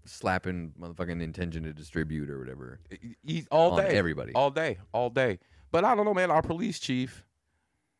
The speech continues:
Speaker 2: I don't usually give a fuck about this kind of shit, but I thought it was interesting. You know, th-, they made a big deal about her being lesbian and from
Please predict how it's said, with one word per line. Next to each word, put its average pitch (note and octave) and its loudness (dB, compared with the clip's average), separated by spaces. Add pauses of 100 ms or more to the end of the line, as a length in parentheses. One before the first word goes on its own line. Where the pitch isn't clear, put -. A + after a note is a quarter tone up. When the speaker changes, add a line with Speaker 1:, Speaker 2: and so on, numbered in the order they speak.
(360)
Speaker 2:
I C#3+ 2
don't C3 4
usually A2+ 0
give G#2 2
a F#2 0
fuck A#2 -2
about F#2+ -2
this F#2 -4
kind F#2+ -2
of E2 -6
shit, G2+ -6
but F#2 -2
I F#2+ 0
thought G2+ -2
it F#2 2
was F2 -4
interesting. F#2 -6 (100)
You F2 -6
know, F2+ -4
th-, E2 -12
they F2 -4
made F2+ -2
a E2+ -4
big D#2+ -4
deal F2 -2
about D#2+ -2
her D#2+ -6
being E2 -6
lesbian E2 -8
and C2+ -12 (440)
from D#2 -12